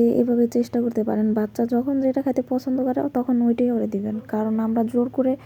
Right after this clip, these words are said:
বাচ্চাদের খাওয়াইলে ওরা, ওদের গায়ে লাগে না।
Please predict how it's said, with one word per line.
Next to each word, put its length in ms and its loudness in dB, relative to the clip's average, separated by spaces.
বাচ্চাদের 560 0
খাওয়াইলে 460 0
ওরা, 340 0
ওদের 320 0
গায়ে 320 0
লাগে 300 0
না। 120 -2